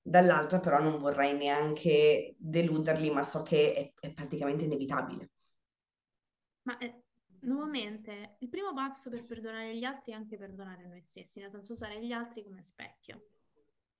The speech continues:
Speaker 2: Tu senti che prima di tutto le deludi una parte di te. C'è una parte di te che rimarrà delusa, cioè c'è una parte di te che critica le tue scelte di vita, il tuo modo di vedere la vita.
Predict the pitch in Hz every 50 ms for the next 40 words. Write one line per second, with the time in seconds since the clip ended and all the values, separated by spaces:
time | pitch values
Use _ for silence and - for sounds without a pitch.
0 | _ _ _ _ _ _ - - _ _ _ _ _ _ _ _ _ _ _ _
1 | _ _ 320 302 233 196 202 196 - 226 190 180 180 180 - 196 196 196 202 220
2 | 220 233 233 226 214 202 - - 202 196 202 202 208 233 226 233 220 208 196 196
3 | 196 202 202 214 240 240 - - 220 190 196 196 _ 220 214 - - _ _ _
4 | _ _ _ _ _ _ _ _ _ _ _ _ _ _ _ - - 453 - 262
5 | 226 214 214 208 202 202 202 208 - _ - 202 190 196 - - 208 196 185 185
6 | 196 214 - _ _ _ _ _ _ _ _ _ _ _ _ _ _ _ _ _
7 | _ _ _ _ _ _ _ _ _ _ _ _ - 262 233 262 240 226 226 220
8 | 220 220 220 220 202 196 196 202 220 226 220 214 202 - - - - - 240 -
9 | - - _ _ _ - - 523 480 285 220 202 190 196 202 196 _ 214 208 196
10 | 202 208 202 208 196 196 _ - 240 269 254 202 196 190 190 185 185 196 190 190
11 | - - - - - 208 202 _ 208 196 202 208 214 226 214 196 190 190 190 _
12 | 214 208 202 202 202 208 202 208 202 202 202 196 196 196 196 196 214 208 202 196
13 | 185 180 185